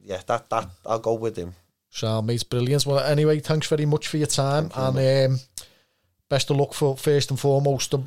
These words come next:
Speaker 2: the upcoming games, 'cause they're
Speaker 1: Thank you.
Speaker 2: always the most important, both for the, uh, longevity of, uh, the rest of the season. And, uh, so, uh,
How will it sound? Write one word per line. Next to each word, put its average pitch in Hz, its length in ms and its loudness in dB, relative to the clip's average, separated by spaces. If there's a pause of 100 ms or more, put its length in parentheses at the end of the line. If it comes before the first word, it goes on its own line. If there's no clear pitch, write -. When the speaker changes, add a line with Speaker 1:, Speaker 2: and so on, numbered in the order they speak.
(160)
Speaker 2:
the 127 120 2
upcoming 131 400 0
games, 127 580 0 (240)
'cause 113 180 -4
they're 120 140 2
Speaker 1:
Thank 113 60 2
you. 117 40 2
Speaker 2:
always 113 220 0
the 127 80 0
most 117 240 -2
important, 117 480 -2
both 123 180 0
for - 140 -8
the, 117 440 -2
uh, 107 40 -10 (720)
longevity 127 720 2
of, 117 220 0
uh, 120 240 4
the 123 140 -2
rest 123 220 2
of 127 80 -2
the 123 80 2
season. 127 500 4
And, 123 180 2
uh, 127 240 0
so, 156 220 0
uh, 151 160 -6